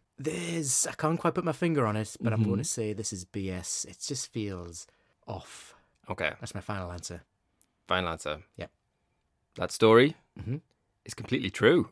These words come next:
Speaker 1: Ah.
Speaker 2: <laughs> Yeah. Uh, Dumas fought a duel and his trousers fell down.
Speaker 1: God, how embarrassing for the poor
Speaker 2: I
Speaker 1: man.
Speaker 2: know, yeah. I feel a bit sorry for him, but,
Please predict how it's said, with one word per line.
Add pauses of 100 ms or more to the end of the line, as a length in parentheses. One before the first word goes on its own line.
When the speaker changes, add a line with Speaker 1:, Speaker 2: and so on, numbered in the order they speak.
Speaker 1:
Ah. (600)
Speaker 2:
<laughs>
Yeah. (360)
Uh,
Dumas
fought
a
duel
and
his
trousers
fell
down. (220)
Speaker 1:
God,
how
embarrassing
for
the
poor
Speaker 2:
I
Speaker 1:
man.
Speaker 2:
know,
yeah.
I
feel
a
bit
sorry
for
him,
but,